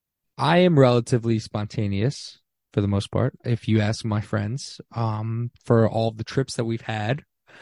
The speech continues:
over the past few years in our twenties. I think I've gone to basically almost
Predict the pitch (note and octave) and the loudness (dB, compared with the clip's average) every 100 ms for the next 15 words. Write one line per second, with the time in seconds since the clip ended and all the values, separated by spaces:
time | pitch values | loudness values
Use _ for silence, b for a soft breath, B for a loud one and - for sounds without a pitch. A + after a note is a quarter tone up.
0 | B B A#2+ G#2+ G#2+ A#2+ G#2+ - A2+ G#2+ | B B 2 4 6 4 4 2 2 2
1 | G#2 G#2 G#2+ G2 - G#2 G2+ B2 - _ | 0 -2 -4 -8 -6 -6 -4 -6 -10 _
2 | _ b b b b b _ _ A2 - | _ b b b b b _ _ -10 -4
3 | D#3+ C#3+ A#2 A#2 B2 A#2 A2+ G2+ - - | 0 0 0 0 0 0 -4 -6 -8 -2
4 | D#3+ - A#2+ A2 A2 G#2 | -2 0 0 0 2 -2